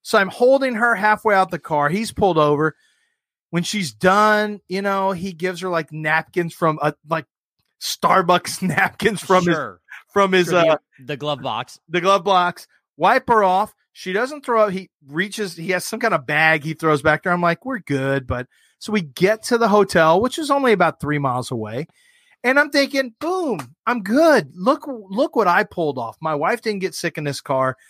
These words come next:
Speaker 1: Everyone's cool." The next time I check my Uber rating, I'm like, "Motherfucker. Nicole, look at this. You got my Uber rating."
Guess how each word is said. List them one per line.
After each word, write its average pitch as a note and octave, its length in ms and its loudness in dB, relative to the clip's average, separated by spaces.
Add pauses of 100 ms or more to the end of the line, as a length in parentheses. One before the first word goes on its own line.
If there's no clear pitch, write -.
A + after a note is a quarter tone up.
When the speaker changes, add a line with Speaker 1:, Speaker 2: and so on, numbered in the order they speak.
(240)
Speaker 1:
Everyone's G3+ 540 2
cool." C#3 400 0 (460)
The C3 100 -12
next D#3 380 0
time G#3+ 180 4
I G3 80 4
check F#3 260 0
my E3 140 2
Uber D#3+ 240 2
rating, B2+ 360 -2
I'm B2+ 120 -8
like, A#2 240 -8
"Motherfucker. C#3 920 -2 (640)
Nicole, F#3 680 2
look D#3 260 -2
at F3+ 140 0
this. - 420 -6 (400)
You B2+ 340 -2
got D#3+ 260 0
my E3 220 2
Uber E3+ 260 0
rating." A#2 320 -6